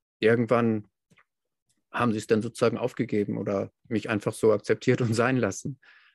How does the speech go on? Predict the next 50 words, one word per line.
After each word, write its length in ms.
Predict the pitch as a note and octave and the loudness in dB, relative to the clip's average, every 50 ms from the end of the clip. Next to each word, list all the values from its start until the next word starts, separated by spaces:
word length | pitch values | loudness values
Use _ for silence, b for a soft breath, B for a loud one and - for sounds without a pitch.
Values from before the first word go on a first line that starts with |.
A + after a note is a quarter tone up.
| b _ _ G#2+ | b _ _ -2
Ne, 100 | G#2 G#2+ | 0 0
das 200 | G#2 G2 - - | 0 -2 -2 -4
ist 160 | A2+ - - | -6 -2 -2
halt 140 | A2+ G#2 - | 0 0 0
der 80 | G#2 | 0
Paradiesvogel, 840 | - - A2+ A2 G#2+ G2+ - A2+ - - - - C3 B2+ C3 B2 A2+ | 0 -2 -2 0 0 0 -2 -4 -8 -8 -2 -2 0 2 2 2 2
das 180 | A2 G#2 - | 0 -2 -4
ist 180 | A#2+ G#2+ - - | -10 -14 -4 2
der, 140 | A#2 A2+ A2 | 2 4 4
der 140 | A2+ A2 | 6 4
das 160 | A2 G#2 - - | 2 2 0 -4
auf 120 | G2+ - | -8 -4
seine 260 | - A2+ G#2+ A2 - | -2 -2 0 0 0
eigene 260 | G2 G2 G#2+ A2 G#2 | -2 -2 -2 -2 0
Weise 240 | A#2 A#2 A2 A#2+ A#2 | 0 0 0 0 -2
machen 260 | A2+ A2+ A#2 - B2 | -4 -4 -4 -6 -8
muss. 200 | A#2 A#2 A#2+ - b b b b b b b b _ | -8 -8 -8 -10 b b b b b b b b _
Und 340 | - A2 G#2+ - - - - | -2 -2 -2 -2 -6 -2 2
dann 180 | G#2+ G#2 G2+ | 2 2 4
war 120 | G#2 G#2+ A2+ | 2 2 2
das 180 | A2 G#2+ - | 2 0 0
irgendwann 260 | B2+ B2 A2 A2+ G#2+ | -2 -2 -2 -2 -2
auch 100 | G#2+ G2+ | -2 -2
durch, 220 | - B2+ B2+ B2+ - | 0 2 2 2 0
das 200 | - G#2 - - | -2 -4 -4 -4
Thema. 380 | - G#2 G2+ G#2+ G2+ G2 A2+ - _ _ _ _ _ _ _ _ _ _ _ _ _ _ _ | -6 -6 -4 -4 -6 -8 -12 -14 _ _ _ _ _ _ _ _ _ _ _ _ _ _ _
Und 160 | A#2 A2 G2+ | -2 0 0
die 80 | A2 | 2
Nachfolgenden, 1080 | G#2+ G#2+ A2+ C3+ D3+ - - - - A2+ A2 G#2+ G#2+ A2+ G2+ G2+ G2+ G#2+ A#2 B2 C#3 C#3+ - _ _ _ _ _ _ _ _ _ | 2 2 2 2 0 -2 -4 0 4 6 6 6 4 4 2 2 2 0 0 -4 -6 -8 -12 _ _ _ _ _ _ _ _ _
meine 240 | - A#2 G#2+ A2+ G#2 | -6 -2 0 2 2
Neffen 340 | G#2 A2+ A#2+ - - B2 G#2+ | 2 2 0 0 -2 -4 -4
zum 160 | - A2 G2+ | -4 -4 -2
Beispiel, 320 | G2+ G2+ G2+ - - G2+ | -2 -2 -2 -2 -6 -8
die 140 | G#2 G#2 G2+ | -6 -4 -4
haben 80 | A2 G#2+ | -4 -6
es 80 | - | -6
jetzt 160 | - - - | -10 -12 -8
viel 100 | - A2 | -4 0
leichter. 400 | G#2 A2 B2+ C#3+ - - G#2+ F#2+ | 2 2 2 2 0 0 -2 -2
Also 160 | G#2+ G2+ A2+ - | 0 -2 -2 -2
die 120 | - G#2+ | -4 -2
sind 180 | G2 A#2+ G#2+ G#2 | 0 0 0 2
auch 160 | A#2+ C#3+ - | 0 0 -2
so 120 | - - | 0 -2
ein 60 | A#2 | -2
bisschen 340 | G2+ - - - - G#2 G2+ | -2 -2 -2 -2 0 0 0
so 140 | G2+ G2+ G#2 | 0 0 -2
in 140 | G#2 G#2+ G2+ | -2 -2 -2
die 140 | G#2+ G#2 G#2+ | -4 -2 0
Richtung, 460 | A2 G#2+ - - - A2 A2 B2 | 0 0 0 0 -2 -2 -2 -2